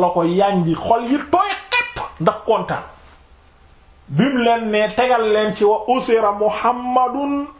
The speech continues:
asran", te jàpp nañ Seydina Muhammad sallallahu alayhi wa sallam, def ko prisonnier ñoom juif yi. Wa qaalu, ñu ne, "la naqtulu",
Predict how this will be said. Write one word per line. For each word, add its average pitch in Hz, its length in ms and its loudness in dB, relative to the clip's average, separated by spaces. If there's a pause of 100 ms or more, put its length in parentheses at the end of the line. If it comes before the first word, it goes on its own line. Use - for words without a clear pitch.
(120)
asran", 254 420 -4 (180)
te 220 120 2 (160)
jàpp - 440 -2
nañ 220 180 0
Seydina 254 540 0
Muhammad 311 520 -2 (500)
sallallahu 240 600 0
alayhi 220 160 2
wa 208 60 0
sallam, 208 400 0
def 190 200 2
ko 233 100 0
prisonnier 180 520 0
ñoom 160 200 0
juif 117 240 -8
yi. - 60 -20 (640)
Wa 339 180 2
qaalu, 269 400 2
ñu 220 100 2
ne, 208 120 4
"la 208 200 2
naqtulu", 180 480 -2